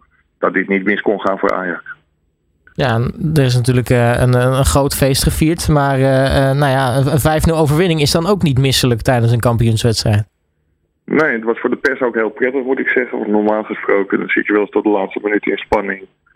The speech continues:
Speaker 1: Moeten we met de kampioenspecial komen of niet? Bij de Graafschap uit heb ik zelfs een hele kampioenspecial, eh, kunnen weggooien. Dus dat was nu wel heel prettig dat het na zevenendertig minuten drie nul was. Want daardoor wist iedereen, ook op de redactie, dat, eh, de kampioenspecial doorging.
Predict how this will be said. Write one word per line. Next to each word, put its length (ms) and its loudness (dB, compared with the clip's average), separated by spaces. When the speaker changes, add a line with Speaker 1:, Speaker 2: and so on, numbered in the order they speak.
Speaker 1:
Moeten 320 2
we 60 2
met 120 -2
de 60 2
kampioenspecial 800 -2
komen 340 0
of 240 0
niet? 260 0
Bij 360 -2
de 80 -6
Graafschap 480 -2
uit 180 -2
heb 120 -2
ik 80 -4
zelfs 200 -2
een 80 0
hele 160 -4
kampioenspecial, 1000 -2
eh, 120 -2
kunnen 240 -2
weggooien. 480 0
Dus 140 0
dat 120 0
was 100 -2
nu 20 2
wel 160 2
heel 140 0
prettig 340 -4
dat 160 2
het 100 -2
na 100 -2
zevenendertig 640 -2
minuten 320 -2
drie 200 0
nul 240 2
was. 240 -6
Want 160 -2
daardoor 240 0
wist 200 -2
iedereen, 400 0
ook 200 -2
op 80 -4
de 60 -2
redactie, 460 -2
dat, 180 0
eh, 220 -2
de 100 -4
kampioenspecial 680 -2
doorging. 340 -2